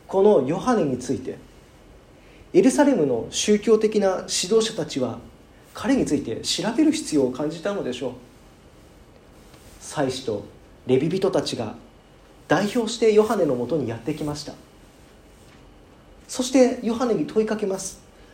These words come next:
「あなたはどなたですか？」ヨハネは人々が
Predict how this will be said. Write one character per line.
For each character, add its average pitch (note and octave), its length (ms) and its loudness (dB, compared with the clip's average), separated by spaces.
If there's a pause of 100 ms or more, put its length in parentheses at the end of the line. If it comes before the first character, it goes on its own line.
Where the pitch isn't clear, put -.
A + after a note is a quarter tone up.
(240)
「あ B2 80 -12
な D#3 80 -8
た - 120 -8
は F#3 120 -2
ど C#3 120 -6
な G#3+ 80 -6
た G#3+ 120 -10
で A#2 100 -10
す - 100 -16
か？」 - 160 -14 (3750)
ヨ D3+ 120 4
ハ - 120 2
ネ - 80 4
は A2+ 180 2
人 - 220 -2
々 E3+ 260 -2
が A#2 260 -2